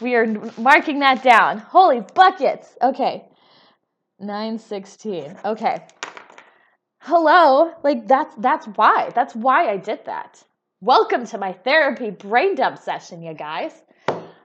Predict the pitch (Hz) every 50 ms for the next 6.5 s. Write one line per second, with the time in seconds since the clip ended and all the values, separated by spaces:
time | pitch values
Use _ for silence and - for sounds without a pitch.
0 | _ _ _ 302 - - - 494 - - - - - - 440 - - 466 - -
1 | - 480 466 - - - - - - - - 320 480 320 - 320 349 339 359 427
2 | 440 403 - - 480 - 339 269 214 185 - 247 254 - 240 240 269 302 370 415
3 | 339 320 - - 311 302 - - 285 220 240 233 285 339 277 285 262 240 233 240
4 | 247 233 226 240 - 269 247 - - 240 226 226 - - - - - - - _
5 | _ - 302 311 302 277 220 190 202 240 311 415 453 - 139 - - - _ _
6 | _ _ - - _ 277 247 - 311 262